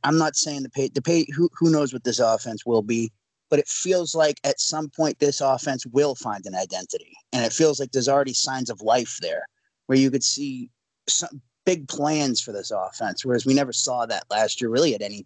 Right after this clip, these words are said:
point, especially after Antonio Brown and all that, you know? And I was just thinking to myself, you know, I, I've been saying this a lot, but building a new offense, it's like building a house, right? What's the first thing you do when you build a house?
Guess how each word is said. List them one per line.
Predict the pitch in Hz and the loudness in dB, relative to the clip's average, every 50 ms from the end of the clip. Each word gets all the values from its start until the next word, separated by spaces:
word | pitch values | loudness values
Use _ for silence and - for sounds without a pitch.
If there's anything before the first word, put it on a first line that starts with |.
| _ - - | _ -12 -8
point, | 113 117 123 139 143 _ _ _ _ _ _ _ _ - | -6 -2 -2 -2 -4 _ _ _ _ _ _ _ _ -4
especially | - - 156 139 - 143 123 120 | 0 0 0 0 0 -4 -4 -2
after | 113 117 113 123 120 | -4 -4 -4 -6 -8
Antonio | 113 110 104 - 127 123 120 117 110 | -8 -8 -8 -8 -8 -6 -4 -4 -4
Brown | 98 110 110 110 117 120 | -2 0 0 2 2 2
and | 110 107 | 2 2
all | 104 101 101 101 | 2 2 2 4
that, | 110 123 131 117 107 - - - | 2 2 2 2 0 -2 -4 -6
you | 113 113 | -6 -2
know? | 110 113 113 113 113 - _ _ _ _ _ _ _ _ _ _ _ _ - | 0 2 2 0 -2 -4 _ _ _ _ _ _ _ _ _ _ _ _ -6
And | - 127 123 123 120 117 117 110 - - _ _ _ _ _ _ _ _ _ _ - | -2 0 0 2 0 0 -2 -2 -6 -10 _ _ _ _ _ _ _ _ _ _ -2
I | 147 151 | 0 0
was | 156 135 | 0 0
just | 151 160 147 - - | -2 -2 -2 -2 -4
thinking | - 175 180 165 156 135 | -4 -8 -8 -6 -8 -8
to | 120 | -8
myself, | 113 110 110 107 - - 117 107 101 104 | -8 -10 -6 -4 -2 -2 -2 -4 -8 -8
you | 120 117 | -4 -2
know, | 117 120 113 _ - | -2 -2 -2 _ 0
I, | 135 135 - | 0 0 2
I've | 127 135 - 131 123 | 2 0 0 0 0
been | 139 143 135 | 2 2 4
saying | - - 156 147 143 139 | 2 2 -2 -2 -4 -4
this | 135 - | -4 -4
a | - 120 | -4 -4
lot, | 123 120 107 110 - _ | -4 -4 -2 -4 -4 _
but | - 120 110 - | -6 -8 -6 0
building | - 147 160 180 185 190 190 | 2 2 2 2 0 -2 -2
a | 165 | 0
new | 147 143 143 139 | 0 2 2 2
offense, | 131 127 117 - 139 127 - - - | 2 2 0 -2 -6 -6 -4 -4 -2
it's | - 190 | 2 2
like | 208 180 | 2 2
building | 143 170 170 165 147 139 | 4 2 2 2 0 -6
a | 120 | -10
house, | 107 101 - - - - | -10 -12 -14 -8 -6 -4
right? | 143 123 123 123 | -2 0 0 0
What's | 139 139 - | 0 -2 -2
the | 156 139 | -2 -2
first | - 156 151 147 135 - | 0 2 0 2 0 0
thing | 156 147 139 | -4 -4 -4
you | 135 | -4
do | 123 127 127 | -2 -2 -4
when | 120 117 113 | -2 -2 -6
you | 113 | -6
build | - - 113 113 113 | 0 2 2 4 4
a | 117 113 | 2 2
house? | - 123 123 139 160 156 - - - | 2 4 4 4 2 0 -2 -8 -10